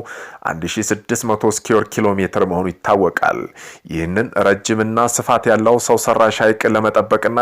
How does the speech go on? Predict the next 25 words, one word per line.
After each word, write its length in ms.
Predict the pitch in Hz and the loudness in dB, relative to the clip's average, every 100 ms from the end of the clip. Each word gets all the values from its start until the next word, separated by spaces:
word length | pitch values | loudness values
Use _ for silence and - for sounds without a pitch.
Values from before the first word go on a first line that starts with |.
| 120 | 4
በአካባቢው 560 | 117 - 117 110 113 | 2 2 0 4 4
ሊፈጸም 500 | 117 - 117 - 120 | 2 -2 -2 0 -2
የሚችል 380 | 107 107 - 123 | -2 -4 -2 2
ወንጀሎች 500 | 113 110 107 107 113 120 | 2 2 0 2 2 0
አስቀድሞ 500 | 110 - 104 113 113 | -2 -2 -4 -2 0
ለመከላከል 680 | 110 110 - 120 107 107 120 | 0 0 -2 0 2 2 0
የሚያስችል 500 | 110 107 104 - 120 - - - - - | 0 0 -2 0 -2 -2 -16 -18 -14 -10
የፖሊስ 320 | 82 98 104 - | -4 -2 0 0
ኃይል 220 | 113 113 | 2 2
ማደራጀት 580 | 107 107 110 110 110 117 | 2 0 2 2 2 0
አስፈላጊ 480 | 117 - 117 110 107 | 0 0 2 2 2
ሆኖ 180 | 107 110 107 | 0 0 0
ተገኝቷል 500 | 113 107 101 110 101 | 0 0 2 2 2
ሲል 220 | 117 113 | 0 0
በፌዴራል 460 | 110 107 110 113 - | 0 0 2 2 2
ፖሊስ 320 | 110 113 120 | 2 0 0
የኢንስፔክሽንና 1000 | 101 113 113 - 120 107 - 107 101 101 110 - - - | -2 -2 -2 -2 -2 -2 -2 -2 0 2 0 -2 -18 -16
ስታንዳርድ 580 | - - 92 90 107 110 107 | -8 -2 0 2 0 0 0
መምሪያ 320 | 110 107 98 | 2 2 2
ኃላፊ 400 | 101 101 95 117 | 4 2 2 -2
ኮማንደር 500 | - 110 107 104 117 | 0 2 2 2 0
እስከዳር 540 | 110 - - 127 110 107 | 0 -4 -2 2 4 4
ብርሃኑ 360 | 101 98 101 98 104 | 4 2 2 0 2
መግለጻቸውን 800 | 107 104 107 - 98 - 101 104 98 - - | 2 2 0 0 -2 2 2 2 -2 -16 -4
ያመለክታል። 760 | 110 107 110 107 98 - 87 | 0 2 4 2 2 0 0